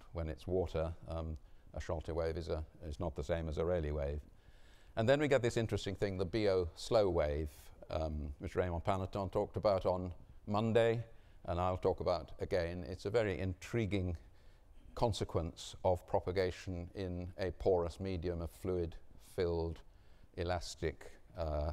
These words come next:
carcass, so to speak. Uh, those are the, the waves that you get in, uh, a,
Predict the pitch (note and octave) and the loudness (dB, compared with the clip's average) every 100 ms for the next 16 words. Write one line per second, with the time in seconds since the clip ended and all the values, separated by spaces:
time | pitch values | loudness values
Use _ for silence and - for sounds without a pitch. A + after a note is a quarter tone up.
0 | - - - E2+ - C2+ - - D2 C#2+ | -4 -2 0 0 0 -4 -4 -4 -2 -2
1 | - D#2 C#2 - - - - - - - | -6 -6 -6 -8 -16 -20 -20 -20 -20 -20
2 | - - - - F#2+ - G2+ - F#2+ C3 | -20 -18 -18 -2 -2 0 -4 2 8 8
3 | A2+ G#2+ G#2+ F#2+ - G2+ G#2+ G2+ - F2+ | 8 6 6 4 2 4 6 4 0 -4
4 | F#2 G2+ G2 - - A2 F#2+ F2+ F2 F2 | -2 2 2 0 -8 -4 -2 -2 -4 -6
5 | - - - F#2 F2+ F2 E2 E2 - - | -10 -16 -10 -2 2 2 2 0 -6 -8
6 | F2 | -6